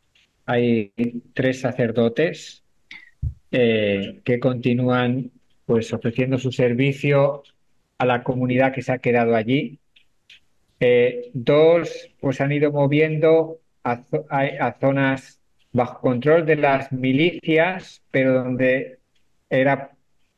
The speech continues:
más o menos seguro quedarse. Y una comunidad salesiana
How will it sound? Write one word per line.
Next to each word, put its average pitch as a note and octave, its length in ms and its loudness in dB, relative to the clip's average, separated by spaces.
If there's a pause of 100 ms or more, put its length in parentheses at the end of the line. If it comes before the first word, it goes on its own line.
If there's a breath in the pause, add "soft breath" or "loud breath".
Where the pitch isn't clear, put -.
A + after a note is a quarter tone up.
(120)
más C3 240 -2
o B2+ 60 -4
menos B2+ 260 -4
seguro A#2+ 480 2
quedarse. A#2 640 0 (1200)
Y C#3 80 2
una D#3+ 180 0
comunidad D#3 540 0
salesiana D3 1400 -2